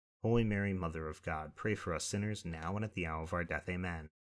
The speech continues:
Glory be to the Father, and the Son, and the Holy Spirit, as it was in the beginning, is now, and ever shall be, world without end. Amen.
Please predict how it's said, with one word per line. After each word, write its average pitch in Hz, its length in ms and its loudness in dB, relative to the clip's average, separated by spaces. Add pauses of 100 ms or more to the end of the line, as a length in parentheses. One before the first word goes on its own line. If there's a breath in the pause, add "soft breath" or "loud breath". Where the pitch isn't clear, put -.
(480)
Glory 127 200 6
be 113 200 0
to 104 100 2
the 85 100 0
Father, 98 400 2
and 80 100 -2
the 80 60 -4
Son, 92 200 -2
and 82 80 -2
the 73 60 -4
Holy 85 240 -2
Spirit, 101 420 2
as 98 200 0
it 90 100 2
was 90 240 0
in 104 60 0
the 98 40 2
beginning, 95 540 -2
is 92 200 -4
now, 98 260 0
and 85 100 -4
ever 78 160 -8
shall 120 320 2
be, 127 180 0
world 110 300 0
without 123 320 0
end. 82 220 -2
Amen. 85 340 -2